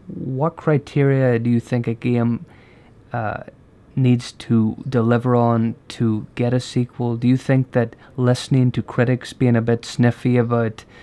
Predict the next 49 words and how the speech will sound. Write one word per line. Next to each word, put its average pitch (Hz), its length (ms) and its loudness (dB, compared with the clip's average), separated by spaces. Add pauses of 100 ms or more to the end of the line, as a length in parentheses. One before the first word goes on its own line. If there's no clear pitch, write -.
(220)
uh, 110 280 -4
maybe 117 220 2
a 107 120 0 (100)
wonky 117 540 -2 (140)
opening, 120 640 0
uh, 110 400 -4 (560)
release 117 540 -2
of 113 160 -2
a, 110 40 0
uh, - 460 -10 (300)
you 120 80 -4
know, 110 180 -2
that 110 140 -4
maybe 113 260 0
needs 110 300 0
a, 113 240 -2
an 117 140 -4
update 117 360 -2
or 113 100 0
two 117 380 0 (560)
to, - 120 -10
to 120 100 -8
fix - 380 -4
things? 123 540 0 (220)
You 127 120 0
know, 113 100 4
this 143 160 4
isn't 135 200 4
a 117 40 2
Cyberpunk 123 720 -2
game, 123 260 0
this 127 160 -2
isn't 123 240 0
a 117 60 2
game 117 240 0
that 113 80 -2
was 107 140 -10
broken, 120 480 0
but 123 120 2
it 127 40 2
was 143 180 2
a - 20 -2
game 131 280 0
that 120 120 -2
was 113 260 -4 (720)
a 160 60 -6
little 165 180 4
bit 113 60 4
flawed. 139 520 0